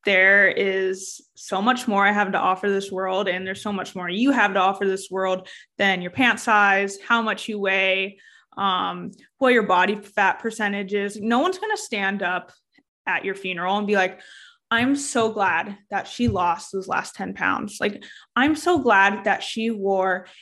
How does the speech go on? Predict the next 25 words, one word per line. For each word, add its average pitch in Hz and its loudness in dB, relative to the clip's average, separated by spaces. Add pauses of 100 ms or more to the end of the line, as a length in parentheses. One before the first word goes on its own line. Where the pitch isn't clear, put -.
(120)
a 202 4
size 185 -2 (240)
eight 196 -2
in 202 -6
jeans 185 -6
instead 214 2
of 185 2 (200)
a 226 -2
size 180 -2
twelve." 160 -8 (360)
Like, - -6 (380)
what? 277 -4
No 226 0
one, 330 -2
no 208 2
one's 427 2
gonna 440 2
say 214 0
that. - -2 (320)
And 233 2
when 233 2
you 269 0
are, 208 0 (120)
you 226 -6
know 196 -4